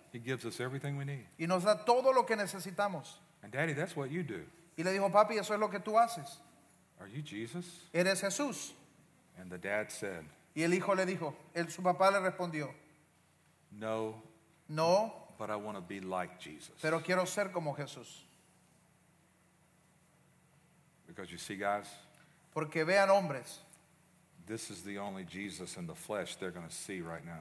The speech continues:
Speaker 2: este es el único Jesús en la carne que ellos van a ver.
Speaker 1: When you go out and minister,
Speaker 2: Cuando
Speaker 1: you're,
Speaker 2: usted
Speaker 1: you're the,
Speaker 2: sale a ministrar,
Speaker 1: you're the only Jesus they're gonna see.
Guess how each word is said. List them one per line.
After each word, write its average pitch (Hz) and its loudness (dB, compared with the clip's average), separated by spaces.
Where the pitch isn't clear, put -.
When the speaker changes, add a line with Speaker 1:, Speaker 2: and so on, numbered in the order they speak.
Speaker 2:
este 175 0
es 196 -2
el 190 2
único 226 0
Jesús 180 -4
en 156 -4
la 156 2
carne 170 6
que 156 -2
ellos 165 0
van 170 0
a 165 0
ver. 131 -2
Speaker 1:
When 101 -6
you 110 -2
go 113 4
out 110 6
and 101 -4
minister, 113 -4
Speaker 2:
Cuando 165 0
Speaker 1:
you're, 170 2
Speaker 2:
usted 113 -2
Speaker 1:
you're 120 6
the, 120 6
Speaker 2:
sale 208 10
a 214 6
ministrar, 196 2
Speaker 1:
you're 117 2
the 113 4
only 110 2
Jesus 95 -6
they're 87 -6
gonna 82 -10
see. 76 -8